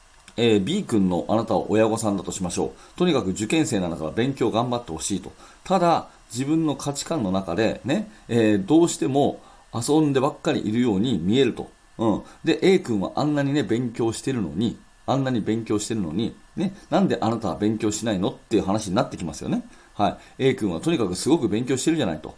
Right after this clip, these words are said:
小さい頃から仲良かったA君はあんなに今勉強頑張って、まさに受験生っていう感じで頑張ってるじゃない。にもかかわらず、あなたはどうしてこんなに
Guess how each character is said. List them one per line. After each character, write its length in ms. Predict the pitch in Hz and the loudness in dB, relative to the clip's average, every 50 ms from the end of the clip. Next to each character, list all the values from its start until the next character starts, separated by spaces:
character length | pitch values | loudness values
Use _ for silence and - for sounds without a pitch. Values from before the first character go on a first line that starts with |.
| - | -14
小 160 | - - 123 117 | -6 -4 -2 0
さ 100 | 127 117 | 0 0
い 60 | 117 | 0
頃 160 | 107 98 92 | 0 -2 -2
か 80 | 92 90 | -2 -2
ら 60 | 90 | -2
仲 180 | 104 120 127 | 0 0 0
良 100 | 117 107 | 0 0
か 100 | 90 95 | 0 -2
っ 60 | 92 - | -4 -2
た 100 | - 101 | 0 0
A 100 | 120 120 | 0 0
君 180 | - 104 87 82 | 0 -2 -4 -2
は 120 | 76 87 | 0 0
あ 40 | 120 | 0
ん 60 | 156 | 0
な 80 | 170 170 | 0 0
に 80 | 165 | 0
今 140 | 170 156 104 | 2 2 2
勉 180 | 92 101 117 120 | 0 0 0 0
強 140 | 127 113 | -2 0
頑 180 | 98 113 120 127 | 0 0 0 0
張 60 | 131 131 | -2 -2
っ 60 | - | -2
て、 140 | 107 87 - | -4 -4 -2
ま 100 | 98 156 | -2 -2
さ 120 | 170 139 | 0 0
に 60 | 117 95 | -2 -2
受 140 | - 98 | -4 -4
験 180 | - 139 147 143 | -4 -2 -2 -2
生 140 | - 104 87 | -2 -2 -4
っ 40 | 82 | -4
て 160 | - - 90 | -4 -6 -6
い 40 | 87 | -4
う 40 | |
感 120 | - 101 107 | -2 -4 -4
じ 80 | 104 | -4
で 60 | - 92 | -4 -4
頑 180 | 98 127 147 | -4 -2 -2
張 60 | 160 | -4
っ 40 | 160 | -4
て 100 | - 107 | -4 -4
る 40 | 85 | -4
じ 60 | 80 | -4
ゃ 20 | 76 | -6
な 80 | 71 | -8
い。 40 | - - - - - - - - | -10 -14 -20 -20 -20 -20 -8 -2
に 100 | 156 196 | 0 2
も 140 | 226 208 - | 4 4 2
か 120 | - 139 | 2 -2
か 120 | - 143 147 | 0 2 2
わ 100 | 151 147 | 2 2
ら 100 | 143 117 | 2 0
ず、 180 | 101 101 - - | -2 -4 -4 -2
あ 100 | 104 135 | -2 -2
な 120 | 160 180 | -2 -2
た 180 | - - 117 117 | -2 0 0 2
は 260 | 147 - - - - - - - _ | 2 2 2 0 -2 -8 -16 -20 _
ど 160 | - 156 214 208 | 2 2 4 4
う 80 | 147 | 2
し 80 | - - | 0 0
て 140 | - 107 - | -2 -4 -2
こ 160 | - 113 113 | -2 -2 -2
ん 80 | 113 | 0
な 100 | 110 110 | 0 2
に 260 | 123 160 165 131 - | 2 2 2 0 -2